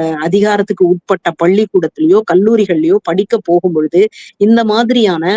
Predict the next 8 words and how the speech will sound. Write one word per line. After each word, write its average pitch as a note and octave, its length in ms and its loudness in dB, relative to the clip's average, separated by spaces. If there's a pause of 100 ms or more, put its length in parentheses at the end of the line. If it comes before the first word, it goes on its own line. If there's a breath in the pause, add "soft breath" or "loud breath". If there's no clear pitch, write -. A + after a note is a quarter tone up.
(400 loud breath)
பாலியல் A#3 440 0
அத்துமீறல்கள் F3+ 720 0
நடக்குது, E3 500 -2 (120)
அதை G3+ 220 -2
வச்சு G#3 300 -2 (160)
கொலை G#3+ 280 -2
நடக்குது, F3 460 -2
அதனால F#3+ 400 0